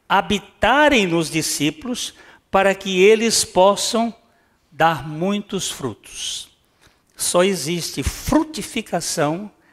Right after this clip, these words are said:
na permanência em Cristo e da permanência da palavra de Cristo em nós. Caso contrário, não existe,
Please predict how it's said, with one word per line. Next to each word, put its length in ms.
na 200
permanência 1300
em 180
Cristo 640
e 100
da 160
permanência 1040
da 140
palavra 540
de 140
Cristo 600
em 220
nós. 840
Caso 280
contrário, 680
não 380
existe, 800